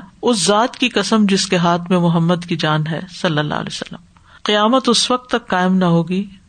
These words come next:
جب تک بے حیائی اور بخل ظاہر ہو جائے۔" بے حیائی اور بخل، یہ پیچھے بھی ہم اس کی وضاحت پڑھ چکے ہیں۔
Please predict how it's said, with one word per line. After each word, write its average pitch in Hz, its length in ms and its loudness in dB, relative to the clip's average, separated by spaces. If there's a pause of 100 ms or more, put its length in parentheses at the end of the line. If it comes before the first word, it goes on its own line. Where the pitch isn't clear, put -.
جب 175 160 -2
تک 220 320 -6
بے 180 300 2
حیائی 180 300 2
اور 190 80 4
بخل 190 400 0
ظاہر 160 320 -2
ہو 160 120 -4
جائے۔" - 220 -12 (1040)
بے 180 220 2
حیائی 185 320 2
اور 185 140 0
بخل، 165 320 0 (440)
یہ 196 80 -2
پیچھے 214 320 0
بھی 214 120 2
ہم 190 80 4
اس 175 140 -2
کی - 80 0
وضاحت 170 400 0
پڑھ 165 120 -2
چکے - 280 -8
ہیں۔ 180 120 -8